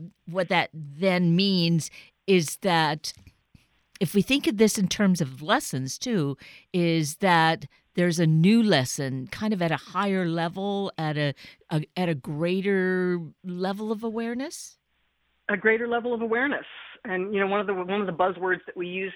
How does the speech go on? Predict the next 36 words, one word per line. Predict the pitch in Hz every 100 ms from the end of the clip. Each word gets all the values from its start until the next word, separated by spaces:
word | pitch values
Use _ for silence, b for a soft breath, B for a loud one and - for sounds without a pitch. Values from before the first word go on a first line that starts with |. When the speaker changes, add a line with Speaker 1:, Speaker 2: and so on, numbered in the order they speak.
| -
Speaker 2:
to | 175 165 147
express | - - 247 -
that | 175 165
is, | 156 -
is | 190 -
frequency, | 285 285 180 - 156 - _ B B B B
Speaker 1:
Ah. | 165 131 113
Speaker 2:
right? | 190 196
And | 226 180
frequency | 392 381 320 240
just | 190 208 233
means | 208 208 170
that | -
something | 226 220 208
is | 156
moving | 180 202 185 -
faster | 190 185 - 185 170
with, | 165 -
with | 180 175
more | 185 185 214 196
revolutions | 185 180 175 180 180 156
per | 180
minute. | 156 139 - _ _ _ _ _ b b b b b b -
And | 175 175 170 160 - _ _ _ _ _ -
the | 175
more, | 190 233 262 196
the, | 196 -
the | 190
more | 208 247 262 - - _ _ _ _ _ _ - - - - -
slowly | 196 202 214 220 190 180
one | 170 175 170 -
thinks | 180 123 - - - - _ _ _ _ _ _ _ _ _ -
and | 170
the | 175
more | 175 175
dense | 147 147 190 214 180